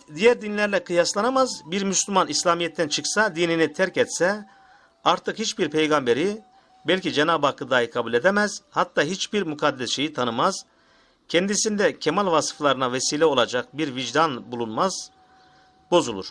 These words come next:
Onun için İslamiyet nazarında harbi kafirin hayat hakkı vardır. Dışarıda ise barış yapsa, içeride ise cizye yani vergi verse İslamiyetçi hayatı korunur. Fakat dinden çıkmış kimsenin hayat hakkı yoktur. Çünkü vicdanı çürüyüp bozulur, toplum hayatı için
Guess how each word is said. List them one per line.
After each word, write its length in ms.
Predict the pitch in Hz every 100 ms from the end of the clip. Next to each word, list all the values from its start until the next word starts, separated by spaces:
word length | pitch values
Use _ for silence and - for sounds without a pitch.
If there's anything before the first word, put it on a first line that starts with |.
| -
Onun 240 | 180 262
için 220 | 175 113
İslamiyet 500 | 123 - 151 214 226
nazarında 480 | 147 123 113 104 101
harbi 380 | - 139 156 196
kafirin 600 | - 127 110 113 170 214 - _ _ _
hayat 280 | - 180 165
hakkı 260 | 120 -
vardır. 320 | 104 92 87 85
Dışarıda 400 | 139 180 185 214
ise 440 | 147 - 151 196 - _ _ _ _ -
barış 340 | 143 208 -
yapsa, 460 | 151 123 147 175 190
içeride 480 | 147 160 156 151 139
ise 320 | 120 131 107
cizye 380 | 131 127 143 104
yani 280 | 120 110
vergi 280 | 117 120 135
verse 500 | 113 98 160 180 185 -
İslamiyetçi 540 | - 165 160 147 190
hayatı 300 | 151 147 139
korunur. 320 | - 110 101 90
Fakat 340 | 180 160 147 - -
dinden 280 | 139 170 220
çıkmış 380 | 208 - 131 -
kimsenin 440 | 151 143 143 170
hayat 300 | 143 143 160
hakkı 240 | 131 110 131
yoktur. 420 | 175 180 196 190 -
Çünkü 380 | - 185 180 139
vicdanı 380 | 143 143 160 156
çürüyüp 380 | 147 147 147 143
bozulur, 420 | 127 127 156 175 - -
toplum 320 | - 156 202
hayatı 320 | 180 143 127 139
için 540 | 120 - 170 180 -